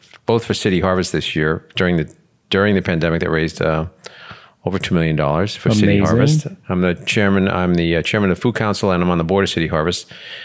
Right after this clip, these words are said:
Speaker 1: And then also we, so we have a production company, and we're producing a really cool, um,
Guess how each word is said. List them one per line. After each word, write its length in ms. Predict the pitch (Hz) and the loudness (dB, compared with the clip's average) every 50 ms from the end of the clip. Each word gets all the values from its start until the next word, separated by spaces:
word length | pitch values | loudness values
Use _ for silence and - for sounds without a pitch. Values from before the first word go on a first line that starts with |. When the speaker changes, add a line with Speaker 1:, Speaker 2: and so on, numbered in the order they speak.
| - - _ | -20 -6 _
Speaker 1:
And 100 | 110 110 | 0 2
then 80 | 110 | 2
also 320 | 113 120 135 123 - 139 123 110 | 2 2 2 2 2 2 2 4
we, 320 | 107 110 107 104 101 107 | 4 2 2 2 2 0
so 140 | 98 - 110 | 0 2 2
we 60 | 107 | 2
have 60 | 104 95 | 2 2
a 40 | 87 | 2
production 340 | 101 95 107 110 - 135 | 0 0 0 0 0 -2
company, 260 | 107 113 104 95 92 92 | 0 0 0 2 2 2
and 100 | 92 92 | 2 2
we're 100 | 92 87 | 0 0
producing 560 | - 101 87 101 101 - - 110 95 90 - | 0 -2 0 0 0 0 0 -2 -2 0 2
a 60 | 98 | 2
really 260 | 95 101 101 101 98 | 4 4 4 2 2
cool, 580 | 95 - - - 110 101 98 95 95 92 85 - | 0 -2 -2 0 2 2 2 2 2 0 0 0
um, 600 | - 90 87 85 85 82 82 82 80 80 85 82 | 0 0 2 2 2 0 0 0 0 -2 -4 -6